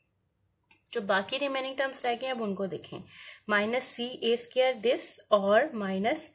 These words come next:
सी ए स्क्वायर this, ये आपस में cancel हो गए, सही। आगे बी सी स्क्वायर और हमारे पास यहाँ बचा बी सी स्क्वायर, it's also a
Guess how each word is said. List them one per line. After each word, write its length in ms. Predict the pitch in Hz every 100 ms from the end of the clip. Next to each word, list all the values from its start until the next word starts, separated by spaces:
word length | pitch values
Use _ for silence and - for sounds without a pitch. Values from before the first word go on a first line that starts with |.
| - - - -
सी 120 | 233 233 311 - - - -
ए 120 | 220
स्क्वायर 380 | 214 - 196 185
this, 200 | 185 - - - - - - -
ये 140 | 208
आपस 340 | 226 202 202 -
में 140 | 226 277
cancel 360 | - 247 240 262
हो 120 | 254
गए, 180 | 247 247 - - -
सही। 200 | - 233 254 - - - - -
आगे 280 | 226 226
बी 280 | 240 196 233
सी 260 | 247 - 214
स्क्वायर 480 | 233 - 269 311 415 - - - - - - - - - - - - - - - - - - -
और 60 |
हमारे 360 | 240 240 214 226
पास 300 | 233 277 285
यहाँ 200 | 240 233
बचा 340 | 226 208 220 262 - - - - - - - - - - - -
बी 220 | 214 233
सी 220 | 240 220
स्क्वायर, 460 | 208 - 190 156 143
it's 180 | - 247 -
also 340 | 208 202 202 262
a 80 | 240